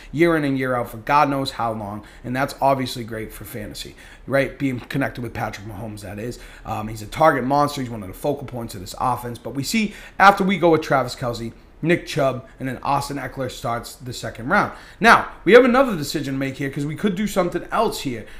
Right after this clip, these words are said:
right? Are we gonna go with running back where we have Joe Mixon, Cam Akers, Gibson, Clyde, or do we take our top wide receiver, right?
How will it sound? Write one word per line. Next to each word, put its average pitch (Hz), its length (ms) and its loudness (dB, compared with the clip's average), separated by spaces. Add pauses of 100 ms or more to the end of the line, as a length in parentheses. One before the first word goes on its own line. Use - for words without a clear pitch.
(100)
right? 165 160 4
Are 160 80 0
we 156 120 0
gonna 190 340 4
go 214 140 4
with 202 240 2
running 127 280 -2
back 110 340 -6
where 131 140 -4
we 127 120 -4
have 117 220 -4
Joe 170 220 6
Mixon, 139 520 -2
Cam 151 300 -2
Akers, 123 400 -6 (100)
Gibson, 131 420 -4 (240)
Clyde, 127 400 0 (300)
or 165 100 2
do 151 80 0
we 185 180 2
take 147 400 -2
our 139 160 2
top 120 440 -2
wide 110 280 -4
receiver, 123 400 -2
right? 123 240 -2